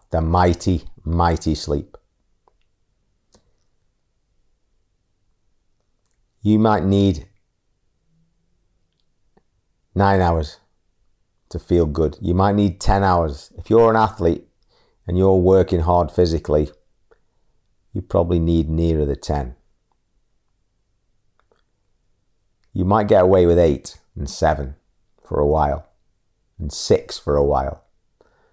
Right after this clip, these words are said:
I've tried it all. So have many other people. But when you feel the difference between when you're really energized and you get up and you've had a great night's sleep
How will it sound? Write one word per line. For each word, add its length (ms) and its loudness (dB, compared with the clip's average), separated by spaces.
I've 120 -20
tried 300 4
it 60 6
all. 440 2
So 220 0
have 80 0
many 180 0
other 180 -2
people. 360 -12
But 180 -8
when 220 0
you 160 2
feel 420 2
the 100 0
difference 500 -2
between 640 -2
when 180 -2
you're 260 2
really 440 4
energized 680 -2
and 120 -4
you 80 -2
get 280 0
up 380 -2
and 140 -6
you've 120 -4
had 120 0
a 60 -2
great 400 0
night's 320 -6
sleep 380 -6